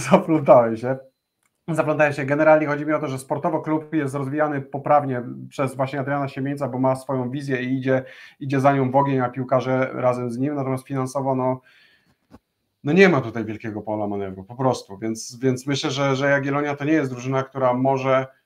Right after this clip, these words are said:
zdominować ligę na lata. Myślę, że w tym sezonie sięgnie po mistrzostwo, natomiast w kolejnych, biorąc pod uwagę puchary, no myślę, że to już będzie taki spory zjazd, bo, bo on,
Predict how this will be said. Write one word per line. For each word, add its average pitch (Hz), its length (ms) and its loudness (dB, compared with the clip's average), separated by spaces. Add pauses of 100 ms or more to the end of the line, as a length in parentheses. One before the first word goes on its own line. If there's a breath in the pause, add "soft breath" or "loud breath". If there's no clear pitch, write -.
(180)
zdominować 135 720 2
ligę 135 220 -2
na 135 120 2
lata. 120 340 4
Myślę, 117 240 -6
że 127 100 -6
w 131 60 -16
tym 135 120 -8
sezonie 135 420 -2
sięgnie 131 340 -2
po 131 120 -6
mistrzostwo, 135 640 -4
natomiast 131 760 0 (220 soft breath)
w - 80 -20
kolejnych, 147 680 0 (1120)
biorąc 143 260 4
pod 143 120 -2
uwagę 139 280 6
puchary, 143 560 4
no 143 160 -2
myślę, 151 280 -2
że 143 140 -4
to 143 80 -6
już 135 120 -2
będzie 135 420 -2 (440 loud breath)
taki 135 540 -2 (100)
spory 156 400 2
zjazd, 139 420 6
bo, 127 280 0
bo 123 220 0
on, 127 200 -4